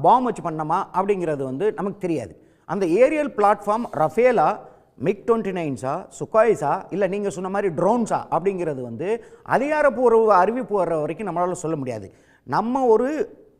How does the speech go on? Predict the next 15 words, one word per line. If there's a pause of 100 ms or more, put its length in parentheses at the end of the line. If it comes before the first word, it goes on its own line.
நம்மளுடைய
யூகம்
எப்படி
இருக்கு
அப்படின்னு
நான்
சொல்ல
வரேன்னா, (340)
இப்போ
வந்து
அதிகாரப்பூர்வ
அறிவிப்புல
என்ன (100)
சொல்றாங்க
அப்படின்னா,